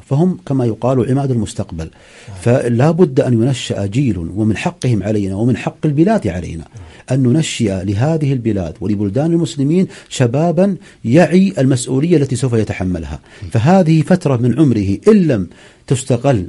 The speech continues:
Speaker 1: تستغل على ط-، على الطريقة الصحيحة بالتثقيف الحسن وبالآداب العلية وبالطباع السوية وبالعلم النافع وبإشعاره بأنه يقوم بمهمة سامية، وإلا ه-، فإن هذا من عين الخيانة. ولذلك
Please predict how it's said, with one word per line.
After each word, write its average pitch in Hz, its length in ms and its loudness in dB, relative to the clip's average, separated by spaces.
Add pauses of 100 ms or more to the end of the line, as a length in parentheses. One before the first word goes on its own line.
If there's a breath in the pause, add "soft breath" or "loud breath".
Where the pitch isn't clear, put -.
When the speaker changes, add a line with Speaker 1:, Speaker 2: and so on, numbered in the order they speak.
(120)
Speaker 1:
تستغل 110 580 -2
على 110 140 -2
ط-، - 100 -8
على 117 300 -2
الطريقة 113 480 -2
الصحيحة 92 600 -2 (280 loud breath)
بالتثقيف 110 540 -4
الحسن 98 380 -4 (260 soft breath)
وبالآداب 104 500 -4
العلية 101 520 -2 (200 loud breath)
وبالطباع 101 480 -2
السوية 101 580 -2 (160 loud breath)
وبالعلم 110 440 0
النافع 104 540 0 (240 loud breath)
وبإشعاره 110 1900 0
بأنه 117 440 0
يقوم 139 280 2
بمهمة 131 400 2
سامية، 170 460 0 (220 loud breath)
وإلا 120 420 2
ه-، 123 40 -4
فإن 123 280 0
هذا 113 260 0
من 104 160 -2
عين 127 200 -2
الخيانة. 101 380 -4
ولذلك 120 560 2